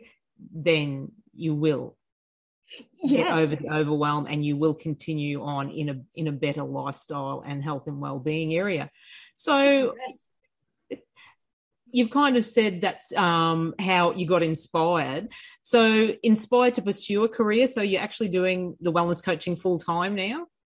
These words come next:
Speaker 2: Yes, yes. So I'm actually doing it full time.
Speaker 1: Yep. All right.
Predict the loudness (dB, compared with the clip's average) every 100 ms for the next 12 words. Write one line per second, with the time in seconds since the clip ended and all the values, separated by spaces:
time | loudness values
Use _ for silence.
0 | _ _ _ _ -10 -10 -10 -2 0 0
1 | -2 -2 -2 0 0 0 -2 -2 -4 -2
2 | -4 -2 -4 -6 _ _ _ _ -8 -6
3 | -6 -8 -10 _ _ _ _ _ _ _
4 | _ _ _ _ _ _ _ _ -6 -6
5 | -8 _ _ _ _ _ _ _ 0 2
6 | 2